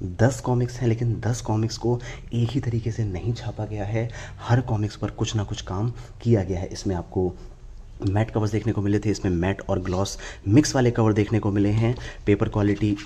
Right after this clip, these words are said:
internal हम बात करें तो बहुत अच्छी है, paper thick है, इनफैक्ट मैं तो कहूँगा इससे भी ज़्यादा थिक इसका paper है। अ, मामूली सा फ़र्क इसको कह सकते हैं, लेकिन, अ, पेपर जब हाथ में आता है तो उसका idea एक हो ही जाता है। Printing quality में तो Comics India अपने आप को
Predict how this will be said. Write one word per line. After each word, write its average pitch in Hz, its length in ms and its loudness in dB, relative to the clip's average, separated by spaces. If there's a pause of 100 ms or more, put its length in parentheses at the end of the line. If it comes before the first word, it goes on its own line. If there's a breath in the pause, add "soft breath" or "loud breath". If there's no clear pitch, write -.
(100)
internal 107 340 2
हम 113 120 2
बात 104 200 -2
करें 98 220 2
तो 90 100 -2 (120)
बहुत 98 220 0 (180)
अच्छी - 240 -2
है, 110 240 0
paper 104 220 2
thick 120 320 -2
है, 113 80 4
इनफैक्ट 98 300 0
मैं 104 100 0
तो 107 60 -2
कहूँगा 104 240 0 (160)
इससे 123 260 0
भी 127 80 2
ज़्यादा 113 200 4
थिक 110 220 -2
इसका 101 200 -2
paper 87 280 -4
है। - 360 -14 (340 loud breath)
अ, 82 220 -4 (340)
मामूली 101 360 6
सा 123 140 0
फ़र्क 101 220 0
इसको - 160 -2
कह 95 120 -4
सकते - 240 -6
हैं, 101 40 2
लेकिन, 117 280 0 (360 loud breath)
अ, 87 80 -2
पेपर 98 280 0
जब 95 120 2
हाथ 95 180 -2
में 101 60 0
आता 92 100 0
है 92 60 -2
तो 95 60 -6
उसका - 120 -6
idea 92 220 0
एक 107 80 -2
हो 110 140 0
ही 113 80 4
जाता 104 260 -2
है। 113 60 -4
Printing 117 360 2
quality 120 340 0
में 117 140 2
तो 113 180 -4
Comics 104 380 0
India 101 220 0
अपने 104 160 -4
आप 92 80 -2
को 107 300 -2